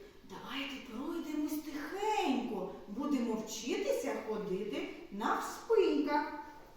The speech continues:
Давайте піднімемось на носочки, візьм-, поставимо ручки на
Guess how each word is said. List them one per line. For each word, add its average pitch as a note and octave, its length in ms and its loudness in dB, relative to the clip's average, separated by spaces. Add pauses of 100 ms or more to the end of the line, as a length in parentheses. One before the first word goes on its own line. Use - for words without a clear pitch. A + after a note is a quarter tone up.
Давайте G3 360 -2 (100)
піднімемось F#3+ 720 0
на F3 100 -4
носочки, F#3 680 -2 (380)
візьм-, G#3 460 -4
поставимо G3 680 0
ручки F#3+ 320 -4
на F3 120 -2